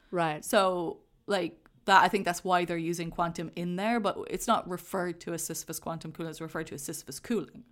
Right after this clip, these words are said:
Speaker 2: Um, uh, it's named after, like, this Greek fi-, this mythology in, mythology? This figure in Greek mythology. They're the words and that's the order they go in. Uh, this <laughs> guy was called Sisyphus,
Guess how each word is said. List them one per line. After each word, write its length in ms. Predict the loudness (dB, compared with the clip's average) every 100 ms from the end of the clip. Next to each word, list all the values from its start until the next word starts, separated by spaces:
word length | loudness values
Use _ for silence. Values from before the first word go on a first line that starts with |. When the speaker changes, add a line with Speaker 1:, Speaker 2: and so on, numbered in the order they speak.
| _ -20 -20 -20 -20 -20 0 4
Speaker 2:
Um, 480 | 6 6 2 -4 -10 _ 4
uh, 380 | 6 8 6 4
it's 300 | 2 0 -8 -6
named 420 | 0 4 6 6 6
after, 300 | 4 0 -2
like, 160 | -2
this 140 | -4 -2
Greek 240 | -2 -4
fi-, 300 | -6 -6 -6 -8
this 280 | -6 -6 -6
mythology 560 | -2 4 6 4 0 -4
in, 380 | -4 -6 -8 -10 -16 _ _ -8
mythology? 560 | -4 2 2 2 -2 -4
This 200 | -4 -2
figure 380 | 0 2 2
in 260 | 0 0 0
Greek 240 | -2 -6
mythology. 480 | -8 -2 -2 0 -4
They're 200 | -2 -2
the 80 | 0
words 280 | -2 -4 -4
and 80 | -8
that's 120 | -8
the 80 | -6
order 200 | -6 -4
they 120 | -6
go 200 | -4 -4
in. 140 | -6 -10 -18 -20 -16 -16 -16 -2
Uh, 420 | 4 6 6 4 4
this 160 | 2
<laughs> 100 | 2 6
guy 320 | 8 10 8
was 160 | 4 2
called 240 | 0 0
Sisyphus, 580 | -4 -6 -6 -6 -6